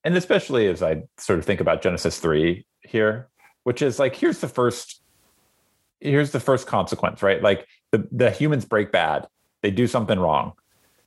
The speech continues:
and there's gotta be consequences. But this begins to set up what becomes the, the repeating narrative trajectory of the Bible over and over again, which is, like,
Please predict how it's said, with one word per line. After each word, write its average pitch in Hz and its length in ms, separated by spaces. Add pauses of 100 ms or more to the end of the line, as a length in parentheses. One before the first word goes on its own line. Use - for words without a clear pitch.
(120)
and 107 100
there's 101 100
gotta 107 180
be 104 80
consequences. 95 880 (720)
But 131 280
this 175 260
begins 131 440
to 113 100
set 101 280
up 95 280 (1200)
what 113 240
becomes 117 680
the, 92 680 (1800)
the 113 140
repeating 139 460
narrative 101 320
trajectory 85 680
of 78 200
the 87 80
Bible 80 480
over 82 240
and 82 80
over 80 240
again, - 340 (680)
which - 180
is, 92 180
like, 87 320